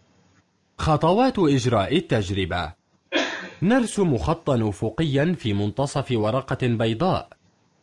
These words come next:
نثبت المرآة المستوية رأسيا في وضع عمودي على هذا الخط.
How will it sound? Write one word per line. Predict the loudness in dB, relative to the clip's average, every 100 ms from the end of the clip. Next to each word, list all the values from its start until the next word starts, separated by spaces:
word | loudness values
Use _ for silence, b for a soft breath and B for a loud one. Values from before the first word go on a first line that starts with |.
| _ _ _ _ _ _ _ _ _ _ _ _ _ _ -6
نثبت | -6 -4 -4 -4 -4
المرآة | -2 -2 -2 -2 -2
المستوية | -2 -2 -2 -2 0 0 0
رأسيا | -2 -6 -6 -2 0 -2
في | -2 -4
وضع | -2 -2 -2 0
عمودي | -2 -2 -2 -2 -2 -2 -2
على | -2 -2
هذا | -2 -2 -2
الخط. | -4 -2 -2 -2